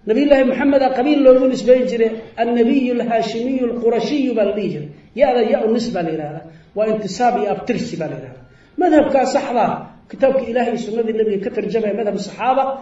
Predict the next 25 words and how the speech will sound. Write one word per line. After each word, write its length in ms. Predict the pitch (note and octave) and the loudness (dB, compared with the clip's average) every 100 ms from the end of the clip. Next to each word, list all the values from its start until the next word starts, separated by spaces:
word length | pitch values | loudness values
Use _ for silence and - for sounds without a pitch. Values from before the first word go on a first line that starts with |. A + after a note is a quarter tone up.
| - - - | -14 -14 -4
madhabu 280 | G#3+ A#3 - | 0 2 0
taabiciin, 460 | G#3+ G3+ G3 A#3 B3 | -2 -2 -2 -4 -2
madhabu 280 | B3 A3 G#3+ | 0 0 -2
taa-, 240 | G#3+ A#3+ A#3 | -2 -2 -2
atbaacu 320 | G3+ A3+ A#3 - | -4 -2 -2 -4
taabiciin, 420 | G3+ G3 A3+ G#3+ - - - | -4 -4 -4 -4 -6 -12 -20
salafu 360 | - A#3 A#3 - | -6 -4 -4 -4
saalixa 520 | - D4 C4+ C4+ B3 | 0 4 4 4 2
la 100 | A3+ | 2
yidhahdaa. 360 | G#3+ F#3 E3+ - - - | 2 0 -2 -10 -18 -16
Asaga 320 | - G3 B3+ A#3+ | -10 -2 0 0
inaan 260 | G#3+ G#3 | -2 -4
u 60 | G#3 | -6
nisbo 260 | F#3 - G3+ | -8 -8 -8
sheegano, 440 | G3 F#3+ F#3 F#3+ - - - | -4 -4 -4 -4 -8 -14 -14
ururadaana 580 | - G3+ G3+ G#3+ F#3+ F3+ F3 | -6 -2 0 0 0 -2 -2
aan 120 | F3 | -6
iska 200 | - A3 | -4 -2
dayno. 340 | A3+ A#3 A#3 - - - - - - _ - | 0 0 0 -4 -6 -12 -20 -20 -20 _ -4
Aniga 260 | A3 A3+ | -2 -2
intaasaan 460 | A3+ G#3+ F#3+ F3+ F3+ | -4 -4 -4 -4 -2
maaragtay 380 | G3 F3 E3+ F3 F3 - | -2 -4 -4 -8 -10 -8
naftaydan 540 | G3 A3+ A#3 G#3+ G#3 G3+ | -4 -2 0 2 2 -2
u 100 | A#3 | -2
dardaarmi. 560 | A#3 G3+ A#3+ A#3 A#3+ | -2 2 2 2 -2